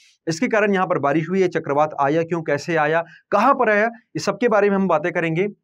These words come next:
साथ ही साथ यह भी बताएंगे कि पिछले कुछ महीनों में जो बारिश हुई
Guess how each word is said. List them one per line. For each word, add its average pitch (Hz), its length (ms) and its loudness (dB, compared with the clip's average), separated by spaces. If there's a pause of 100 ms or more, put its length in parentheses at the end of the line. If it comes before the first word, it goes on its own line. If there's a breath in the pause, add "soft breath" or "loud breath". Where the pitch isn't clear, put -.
(120)
साथ 165 300 0
ही 165 120 -6
साथ 190 240 -2 (160)
यह 139 200 0
भी 208 140 2
बताएंगे 180 500 2
कि - 360 -8
पिछले 202 380 -2
कुछ 226 200 -2
महीनों 190 300 0
में 220 120 0
जो 185 120 0
बारिश 165 360 0
हुई 220 200 -2